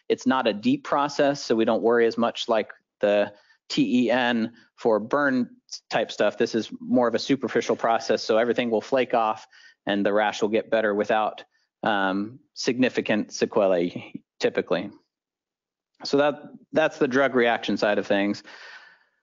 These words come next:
I'm gonna shift gears. So we see this morbilliform or maculopapular rash in a patient, and oftentimes we're consulted as dermatologists on the oncology unit,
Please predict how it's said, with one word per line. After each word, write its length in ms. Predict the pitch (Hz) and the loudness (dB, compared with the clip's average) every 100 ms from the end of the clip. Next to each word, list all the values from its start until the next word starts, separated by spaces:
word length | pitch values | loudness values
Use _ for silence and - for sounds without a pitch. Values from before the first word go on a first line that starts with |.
| _ _ _ _ | _ _ _ _
I'm 80 | 156 | 0
gonna 100 | 151 | 0
shift 340 | - 202 190 | 2 0 2
gears. 420 | 196 180 175 170 170 | 2 4 4 2 0
So 600 | 185 156 151 147 147 156 139 - - - - | 2 4 4 4 4 0 -6 -16 -20 -10 -2
we 120 | 135 | -2
see 240 | - 202 | 2 0
this 520 | 175 165 160 - - - - - | 2 0 0 -4 -10 -12 -12 -2
morbilliform 1120 | 139 127 165 160 - 160 151 151 165 180 185 | 0 0 0 0 0 2 2 2 0 -2 -2
or 200 | - 113 | 0 0
maculopapular 1000 | 127 143 151 143 135 151 139 143 135 127 | 0 0 0 0 0 -2 0 0 2 2
rash 440 | 127 123 160 - | 2 2 -2 -2
in 60 | 139 | -2
a 60 | |
patient, 540 | 123 127 117 123 127 - _ _ _ _ - | 0 -2 -2 -2 -2 -4 _ _ _ _ -4
and 680 | 139 131 127 123 123 123 - _ _ _ _ _ _ - | 0 0 0 2 0 0 -4 _ _ _ _ _ _ -4
oftentimes 540 | 139 156 170 170 151 147 | -2 0 0 0 0 0
we're 80 | |
consulted 540 | 143 139 - 151 147 143 | 0 -2 0 0 2 2
as 140 | 131 | 0
dermatologists 960 | 147 139 131 143 135 131 139 123 - - _ _ _ _ _ _ _ _ _ - | 2 0 0 2 2 2 2 0 -4 -16 _ _ _ _ _ _ _ _ _ -2
on 160 | 139 | 0
the 80 | 131 | 2
oncology 720 | 135 131 - 202 190 147 139 | 0 -2 -2 2 2 2 2
unit, 540 | 135 135 131 131 - | 4 2 2 0 -4